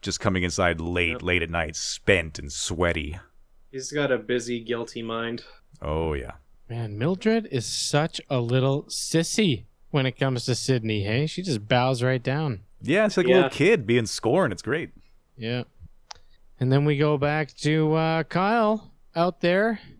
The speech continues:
Speaker 3: This is where he has the picnic with his sister.
Speaker 1: Yep. Just dumping that tar, having a sandwich with Sis. Sis
Speaker 3: Mm.
Speaker 1: gets an important phone call.
Speaker 3: Mm-hmm. Yeah, it's time to go visit the
Speaker 2: Yeah.
Speaker 3: tire salesman in the hospital.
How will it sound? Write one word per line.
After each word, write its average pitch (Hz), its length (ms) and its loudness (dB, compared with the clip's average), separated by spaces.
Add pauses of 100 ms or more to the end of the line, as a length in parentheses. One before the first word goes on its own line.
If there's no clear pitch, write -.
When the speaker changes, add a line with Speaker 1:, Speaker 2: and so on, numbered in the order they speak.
Speaker 3:
This 170 160 -8
is 165 120 -2
where 165 120 4
he 151 60 4
has 156 140 2
the 143 100 -2
picnic 160 420 -2
with 147 160 2
his 131 200 0
sister. 185 460 -4 (400)
Speaker 1:
Yep. 123 260 -2 (360)
Just - 260 -12
dumping 98 360 -2
that 104 260 -4
tar, 110 640 -2 (360)
having 104 200 -6
a 98 40 -6
sandwich 113 540 0
with 98 120 -6
Sis. - 760 2 (680)
Sis 113 420 0
Speaker 3:
Mm. 113 40 -6
Speaker 1:
gets 110 180 0
an 110 80 0
important 101 460 0
phone 139 320 4
call. 85 480 0 (340)
Speaker 3:
Mm-hmm. 117 580 0 (420)
Yeah, 135 240 2
it's - 120 -8
time 131 220 2
to 127 60 4
go 131 100 4
visit 127 280 2
the 113 160 -14
Speaker 2:
Yeah. 123 80 4
Speaker 3:
tire 139 160 0
salesman 135 720 0
in 135 120 0
the 127 80 2
hospital. 143 680 0